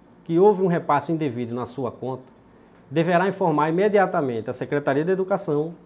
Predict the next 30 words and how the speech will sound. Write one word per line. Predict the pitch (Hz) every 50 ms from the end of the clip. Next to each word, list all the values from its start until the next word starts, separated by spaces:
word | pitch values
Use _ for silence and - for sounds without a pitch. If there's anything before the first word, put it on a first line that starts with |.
| - - - - - - - -
e | 180 185
devolver | 175 202 180 196 180 139 139 147 147 151 156 - -
o | - 147
recurso | 139 170 175 180 147 147 160 147 - - - - - - - - -
com | - 156 151
justificativa. | 135 156 - - - 165 - 196 180 - - 98 - 98 - - - - - - - - - - - - - -
Caso | - 233 202 165 131 120 104 98 - - 104 - - - - - - _ _ -
não | 139 147 175 175 180
haja | 202 233 247 220 208 226 226 233 240 - - - - - - - - -
saldo | - - - - 190 214 233 220
financeiro | 214 - 226 214 214 190 - - 151 139 131
na | 131 147 -
conta | - - 135 120 113 - - - - - - - - - - - - - -
por | 151 143
ter | - 190 175
sido | 180 - 226 220 226 214
executado | 180 170 202 196 196 175 - 151 135 127 131
indevidamente, | 135 127 131 117 127 143 151 165 156 131 123 135 131 - - - - - - - - - -
a | 143
Secretaria | 135 - 180 165 185 185 175 180 165 156 160 165 165
dará | 160 165 165 156 131 123 120 123 127 - - -
um | 156
prazo | 147 - 147 147 151 131 147
de | 151 175
cinco | 170 - - 262 269 262 240
dias | 170 147 151 151 143
para | - 151
a | 147
unidade | 139 139 127 120 117 117 123
executora | 123 117 135 127 160 156 - 143 147 156 165 175 175